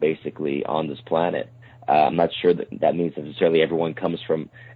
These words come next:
animal to human form, but I do believe that we have reincarnation, and I do believe that, uh, as our soul journeys, we have many, uh, experiences, especially on the emotional, spiritual scale, that help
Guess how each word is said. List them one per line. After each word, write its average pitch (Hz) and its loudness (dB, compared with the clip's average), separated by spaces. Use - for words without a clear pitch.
animal 82 2
to 78 -12
human 87 -2
form, 98 2
but 85 4
I 80 4
do 85 -2
believe 82 0
that - -2
we 82 2
have 78 -2
reincarnation, 80 -2
and 62 -10
I 76 -2
do 80 -2
believe 82 0
that, 76 0
uh, - -6
as 78 0
our 80 4
soul 80 2
journeys, 85 -2
we 82 -2
have 80 0
many, 82 -2
uh, 71 -2
experiences, 92 0
especially - 0
on 80 0
the 78 -2
emotional, 80 0
spiritual 90 0
scale, 95 4
that 80 2
help 82 0